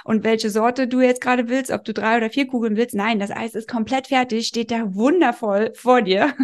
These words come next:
<laughs> und du bräuchtest jetzt theoretisch nur zugreifen. Und, ähm, zu Hause müsste man vielleicht eher was für tun. Du musst eben, ja, gucken, wie ist, wie funktioniert die, die Lust jetzt gerade? Wo ist mein, wie ist mein Partner drauf? Was will ich eigentlich? Habe ich Lust auf Standardprogramm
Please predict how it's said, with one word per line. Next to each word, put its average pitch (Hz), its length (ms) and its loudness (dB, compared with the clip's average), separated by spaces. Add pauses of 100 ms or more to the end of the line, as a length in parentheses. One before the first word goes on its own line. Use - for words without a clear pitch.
(320)
<laughs> - 400 -8
und 247 120 6
du 262 60 6
bräuchtest 254 440 2
jetzt 247 220 0
theoretisch 262 480 0
nur 277 220 6
zugreifen. 214 720 -4 (440)
Und, 226 460 2
ähm, 226 580 0 (380)
zu 226 220 -2
Hause 262 360 4
müsste 269 300 0
man 262 160 2
vielleicht 254 340 -2
eher 254 280 2
was 262 180 -2
für 277 120 -2
tun. 294 340 0
Du 220 100 2
musst 214 240 -2
eben, 226 320 0 (300)
ja, 233 240 2
gucken, 247 420 0
wie 240 160 -2
ist, - 300 -8 (320)
wie 247 100 4
funktioniert 254 560 4
die, 220 220 0
die 233 100 2
Lust 220 300 0
jetzt 208 180 -4
gerade? 196 300 0
Wo 226 100 0
ist 240 140 -2
mein, 233 180 -2
wie 240 160 -2
ist 247 100 -2
mein 233 140 0
Partner 233 380 0
drauf? 190 320 -2
Was 247 180 -4
will 240 160 2
ich 247 180 -4
eigentlich? 190 380 -4
Habe 240 140 -2
ich 247 80 -4
Lust 247 200 -8
auf 220 100 -4
Standardprogramm 247 800 -2